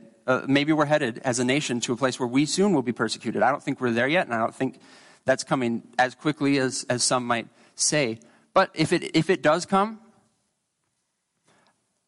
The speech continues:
if it, if it leads to the growth of the church,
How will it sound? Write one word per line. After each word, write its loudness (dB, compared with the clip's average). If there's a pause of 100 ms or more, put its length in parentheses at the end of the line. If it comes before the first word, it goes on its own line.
(280)
if -2
it, 2 (120)
if 2
it 2
leads 2
to -6
the 0
growth -2
of -20
the -6
church, -2